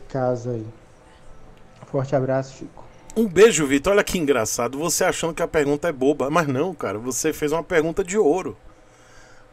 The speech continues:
Speaker 2: Você falou tudo. Você falou, perguntou e respondeu. Sim, por que não? Por que que a Honda não aproveitaria esse modelo com mil reais de diferença e colocaria, não colocaria um A B S?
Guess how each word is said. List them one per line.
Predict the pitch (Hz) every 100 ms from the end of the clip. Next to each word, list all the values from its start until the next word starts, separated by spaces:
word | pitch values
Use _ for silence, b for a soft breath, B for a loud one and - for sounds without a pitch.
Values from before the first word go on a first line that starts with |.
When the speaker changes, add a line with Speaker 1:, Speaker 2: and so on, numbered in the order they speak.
| b -
Speaker 2:
Você | 120 -
falou | 147 175 180
tudo. | - 170 196 170 87 - - -
Você | 110 139
falou, | - 147 113 156 180 -
perguntou | 127 127 123 160
e |
respondeu. | 185 226 - 277 247 214 - - - - -
Sim, | - - 226
por | 220 233
que | - 143
não? | 113 - - - B B B -
Por | 175
que | 220
que | -
a | 156
Honda | 120 143 127
não | 120
aproveitaria | 113 127 117 120 117 107 107 107 B B B 113
esse | -
modelo | 139 135 117 120 117 107 - - - -
com | - 131
mil | 156 254 247
reais | 214 165 160 143
de |
diferença | 135 139 123 123 -
e |
colocaria, | 139 139 120 120 120
não | 127
colocaria | 135 135 117 120 123
um |
A | 113
B | 107
S? | 95 - -